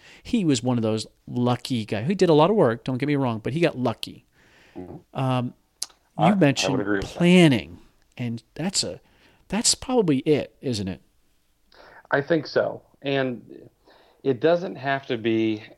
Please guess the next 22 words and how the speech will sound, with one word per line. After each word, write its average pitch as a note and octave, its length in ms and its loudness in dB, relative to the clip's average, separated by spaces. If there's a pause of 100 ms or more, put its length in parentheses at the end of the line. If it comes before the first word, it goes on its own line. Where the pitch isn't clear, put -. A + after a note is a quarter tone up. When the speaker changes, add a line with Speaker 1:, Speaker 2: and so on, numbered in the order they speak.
(140)
Speaker 2:
it A#2+ 200 -16
doesn't D3 200 0
have D#3 160 0
to C#3+ 80 -4
be C3 120 -2
this A#2+ 220 0
broad A2+ 720 2
wireframe. A2 960 -2
It G#2 80 -4
doesn't A2 260 -6
need A#2 200 -4
to A#2+ 80 -4
be, G#2+ 420 0 (320)
uh, G2 480 2
you A2 140 -4
know, G2+ 180 0
a, G#2+ 280 0
a G2+ 40 -2
complete A2+ 580 -4 (280)
thirty-page A2+ 680 -2
business G#2+ 360 -2
plan. G2+ 480 0